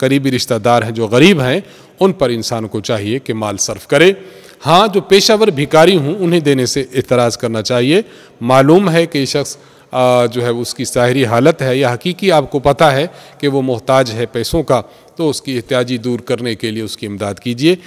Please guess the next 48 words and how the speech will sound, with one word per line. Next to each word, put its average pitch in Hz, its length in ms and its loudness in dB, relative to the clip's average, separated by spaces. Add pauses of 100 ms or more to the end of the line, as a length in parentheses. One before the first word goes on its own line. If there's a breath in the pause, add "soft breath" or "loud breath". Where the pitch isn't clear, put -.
(240 loud breath)
ये 165 120 4
ईद 170 160 2
के 175 120 2
दिन 160 200 -4
के 165 100 -2
अमाल 151 380 4
हैं, 147 240 -4
इन्हें 143 300 -4 (160)
सरअंजाम 127 560 0
दीजिए 131 400 2 (580 loud breath)
और, 113 340 2
आ, 110 400 0 (240 soft breath)
जो 123 80 -2
मैंने 139 380 2
आपको 123 360 0
अर्ज़ 139 280 -2
किया 123 180 -4
किताबचा, 135 640 -2 (200)
डिस्क्रिप्शन 156 520 -2
में 147 100 0
उसका 131 200 -2
लिंक 135 280 0
दिया 139 260 4
गया 131 240 0
है, 135 140 -2 (320 loud breath)
तो 190 60 -2
उसको 160 220 -2
भी 139 120 2
बगौर 117 300 4
पढ़ 113 200 2
लीजिए। 107 380 -2 (360)
<clears throat> - 800 -12
मोहम्मद 196 320 4
अकरम 196 340 2
साहब 175 360 4
रावलपिंडी 160 640 2
से 131 140 -4
सवाल 131 340 0
करते 131 320 -2
हैं, 156 260 -2
नमाज 156 440 4
ईद 160 260 0
का 139 160 0
तरीक़ा 135 380 0
बता 113 300 0
दें, 120 180 -2
जज़ाकल्लाहु 110 640 -2
खैरा। 123 360 0